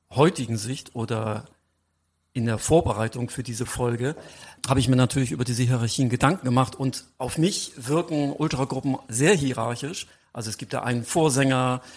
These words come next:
ein oder mehrere Trommler und dann Leute, die zünden. Damals hast du gesagt,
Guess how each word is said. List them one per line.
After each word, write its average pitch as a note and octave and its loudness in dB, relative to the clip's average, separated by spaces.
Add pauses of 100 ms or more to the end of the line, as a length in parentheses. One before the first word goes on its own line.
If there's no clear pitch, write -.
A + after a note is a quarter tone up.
(840)
ein A#2 -2
oder B2 -4
mehrere B2 0
Trommler B2+ 2
und A#2+ -6
dann A#2+ -10
Leute, C3 2
die D3 2
zünden. E3+ 4 (1080)
Damals E3 4
hast G3 0
du E3+ -2
gesagt, D#3+ -2